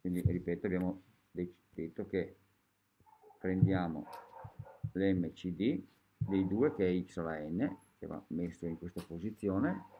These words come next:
dopodiché ciascun monomio viene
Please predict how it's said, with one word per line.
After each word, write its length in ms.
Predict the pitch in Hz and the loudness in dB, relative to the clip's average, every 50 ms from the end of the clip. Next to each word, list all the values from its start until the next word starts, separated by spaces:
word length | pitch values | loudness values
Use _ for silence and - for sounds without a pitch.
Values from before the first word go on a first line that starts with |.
| - - - _ _ - | -20 -20 -20 _ _ -8
dopodiché 1000 | - - - - 113 110 - 110 113 135 143 143 135 135 165 185 - - - _ - - - - - - - - - _ _ _ - - - - _ _ _ _ _ _ - - - _ _ | -8 -8 -4 0 0 2 2 4 4 4 2 4 4 4 4 4 2 -2 -10 _ -20 -18 -18 -18 -20 -20 -20 -20 -20 _ _ _ -20 -20 -20 -20 _ _ _ _ _ _ -20 -20 -20 _ _
ciascun 720 | - 107 98 98 - - 131 131 123 113 104 95 90 - - - - _ _ _ - - - - _ _ _ _ _ _ _ _ _ _ _ _ _ _ _ _ | -2 0 0 0 -4 0 2 4 4 6 4 4 2 0 -2 -12 -18 _ _ _ -20 -20 -20 -20 _ _ _ _ _ _ _ _ _ _ _ _ _ _ _ _
monomio 580 | - - 101 101 95 92 92 110 135 156 135 98 | -4 0 2 4 4 4 4 4 4 4 4 2
viene 560 | 90 110 113 110 101 95 95 90 - - - | 4 4 4 4 4 4 2 2 0 -4 -10